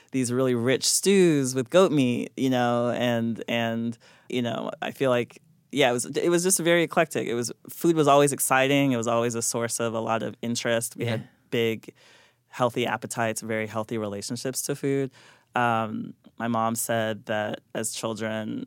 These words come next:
Speaker 1: she just never really had to, like, you know, some kids are really picky or kind of struggle to focus when it's time to eat, and that was never
Speaker 2: Never you?
Speaker 1: <laughs> that
Speaker 2: You,
Speaker 1: was
Speaker 2: you
Speaker 1: never me. It was
Speaker 2: tried
Speaker 1: never
Speaker 2: many
Speaker 1: any of us, really.
Speaker 2: dishes?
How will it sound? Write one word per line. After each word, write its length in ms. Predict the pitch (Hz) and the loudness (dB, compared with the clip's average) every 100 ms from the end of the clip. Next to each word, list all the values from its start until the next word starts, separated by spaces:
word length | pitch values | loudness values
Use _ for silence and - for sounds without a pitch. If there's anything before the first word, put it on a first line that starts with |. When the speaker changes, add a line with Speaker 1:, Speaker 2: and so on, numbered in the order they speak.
| - | -10
Speaker 1:
she 180 | - | -8
just 220 | 117 113 113 | -6 -6 -4
never 240 | 107 107 | -6 -6
really 180 | 107 110 | -6 -6
had 240 | 110 110 | -8 -8
to, 140 | - - | -8 -8
like, 160 | - - | -8 -8
you 100 | 135 | -6
know, 100 | 117 | -4
some 220 | 113 127 | -2 -4
kids 300 | 120 120 110 | -4 -4 -4
are 220 | 110 120 - | -4 -6 -8
really 220 | 107 107 | -8 -8
picky 520 | - 196 180 160 147 | -8 -6 -2 0 0
or 200 | 120 92 - - | -2 -4 -8 -12
kind 180 | 120 | -8
of 80 | 110 | -4
struggle 480 | - 131 120 120 120 | 0 0 4 4 2
to 280 | - 120 113 - - _ | 0 -2 -2 -6 -20 _
focus 420 | - 131 120 123 - | 0 0 2 0 0
when 140 | 117 | -2
it's 100 | 117 | -2
time 220 | - 120 | 0 0
to 60 | 120 | 0
eat, 340 | 123 120 117 | -2 -2 -2
and 140 | 117 113 | -2 -2
that 80 | 123 | -2
was 160 | 117 | -2
never 440 | 113 113 110 113 127 | -2 0 0 2 4
Speaker 2:
Never 220 | 123 139 | 6 6
you? 200 | 135 147 | 6 8
Speaker 1:
<laughs> 80 | 165 | 8
that 60 | |
Speaker 2:
You, 140 | 156 156 | 8 6
Speaker 1:
was 120 | 160 | 6
Speaker 2:
you 60 | |
Speaker 1:
never 220 | 160 170 170 | 6 6 4
me. 180 | 165 | 4
It 40 | 156 | 4
was 60 | - | 4
Speaker 2:
tried 100 | 120 | 4
Speaker 1:
never 180 | 180 | 6
Speaker 2:
many 120 | 180 156 | 6 6
Speaker 1:
any 140 | 220 | 6
of 120 | 147 | 4
us, 180 | 127 - | 2 0
really. 240 | 135 131 117 | 0 0 0
Speaker 2:
dishes? 300 | 113 127 | -2 -8